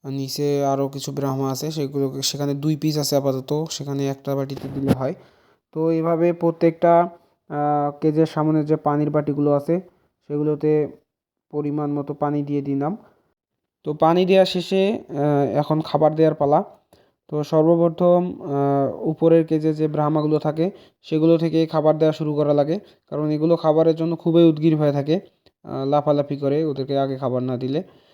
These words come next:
এ-, এরপর পর্যায়ক্রমে নিচের ব্রাহ্মাগুলো, আহ, উপরের, আহ, ফ্রিজেল এবং সিলভার কোচিন,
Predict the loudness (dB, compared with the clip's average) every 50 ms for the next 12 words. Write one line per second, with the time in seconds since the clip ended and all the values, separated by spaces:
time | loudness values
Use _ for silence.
0 | _ _ _ _ _ -4 0 0 2 2 4 4 2 2 2 2 4 4 4 4
1 | 2 0 0 0 0 0 -2 -2 2 2 4 4 4 4 4 4 4 2 2 2
2 | 2 2 2 2 2 2 2 2 2 2 2 0 0 0 2 4 4 4 4 2
3 | -4 -14 -20 -20 _ _ _ -14 -10 -6 -4 -2 -2 -2 -4 -2 0 2 4 6
4 | 6 6 6 4 4 0 -4 -4 -2 -2 -2 -2 -4 -8 -18 _ _ _ _ -12
5 | -6 -2 0 0 0 2 4 4 4 4 2 0 -6 _ _ _ _ _ _ _
6 | _ -12 -10 -8 -4 0 0 0 0 0 -2 -6 -8 -12 _ _ _ _ _ _
7 | _ _ -8 -4 -2 0 2 2 2 2 2 0 -4 -4 -2 0 0 0 0 0
8 | -2